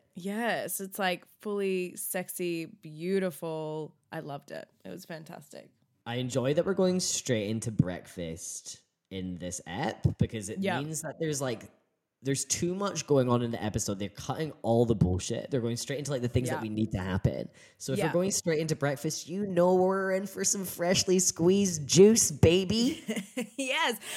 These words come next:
Speaker 1: And, like, immediately, 'cause we know, right, at the end of last episode, it was Diane, Tracy, or Charlotte.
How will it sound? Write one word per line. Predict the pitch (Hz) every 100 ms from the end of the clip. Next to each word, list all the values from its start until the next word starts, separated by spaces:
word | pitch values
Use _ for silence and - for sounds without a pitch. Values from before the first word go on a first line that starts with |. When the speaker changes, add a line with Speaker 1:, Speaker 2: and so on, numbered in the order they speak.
| 381 -
Speaker 1:
And, | 339
like, | 381 415 -
immediately, | 285 349 381 330 294
'cause | - 226
we | 294
know, | 370 220 175
right, | 170 156 -
at | 175
the | 190
end | 226
of | 247
last | 196 180 185
episode, | - - 160 156 151 _ - _
it | - 202
was | 190 170 - _ _ - 165
Diane, | 214 247 339 247 208 202 202 -
Tracy, | - 196 208 185 165 - -
or | 180
Charlotte. | - 151 87 85